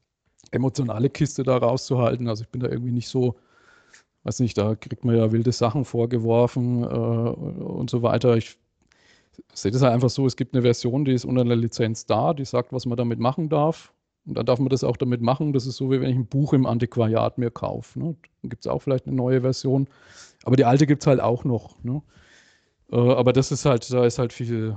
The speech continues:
viel Emotion im Spiel. Genau. Ja, das zu den Guides. Weiß nicht, ob's da im Chat steht bisschen was. Ich hätte jetzt fast gesagt,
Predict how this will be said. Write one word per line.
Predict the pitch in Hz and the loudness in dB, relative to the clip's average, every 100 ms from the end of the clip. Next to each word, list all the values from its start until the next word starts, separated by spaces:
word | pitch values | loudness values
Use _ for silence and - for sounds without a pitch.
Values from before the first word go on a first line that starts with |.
| 95 | -10
viel | - 113 110 | -12 -8 -6
Emotion | 104 101 - 95 | -6 -8 -10 -12
im | 104 | -12
Spiel. | - - _ - - _ - | -14 -20 _ -20 -20 _ -8
Genau. | 107 95 95 - - - _ _ _ _ _ _ _ _ _ _ _ _ _ _ _ | -6 -6 -12 -20 -20 -20 _ _ _ _ _ _ _ _ _ _ _ _ _ _ _
Ja, | 151 139 - - - _ | 2 2 0 -18 -20 _
das | 143 139 | -6 -4
zu | 147 | -6
den | 135 123 | -6 -4
Guides. | 113 107 - - _ _ | -4 -6 -10 -18 _ _
Weiß | 127 | -8
nicht, | 139 123 | -6 -8
ob's | - - | -10 -6
da | 131 127 127 131 131 123 _ _ _ _ _ _ _ _ | -4 0 0 0 -2 -6 _ _ _ _ _ _ _ _
im | 127 | -18
Chat | - 135 | -8 -10
steht | - 147 131 | -8 -10 -8
bisschen | 151 - 139 127 | -10 -8 -6 -4
was. | 135 139 - - - _ _ _ _ _ _ _ | -2 -2 -4 -12 -20 _ _ _ _ _ _ _
Ich | - | -10
hätte | 135 | -10
jetzt | - | -4
fast | 135 131 - | 0 0 0
gesagt, | 131 - 127 135 151 - | -6 -2 0 2 0 -2